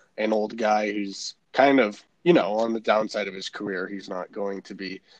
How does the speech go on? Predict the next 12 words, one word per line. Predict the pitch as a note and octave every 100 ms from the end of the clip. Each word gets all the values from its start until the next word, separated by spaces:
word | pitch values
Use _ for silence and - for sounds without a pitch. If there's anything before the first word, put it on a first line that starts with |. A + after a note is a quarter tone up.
| _ _ _
throwing | - B2 G2 G2 G2 F#2+
for, | - F#2+ F2+
like, | F2+ F2+ -
forty | G2+ F#2+ F#2+
touchdowns | G#2 - - F#2+ F#2+ - G2
in | F#2
a |
year | F#2 F2 F2 - _ _ -
kind | G2+ F2+
of |
thing, | - F#2+ F#2
right? | F#2+ G#2+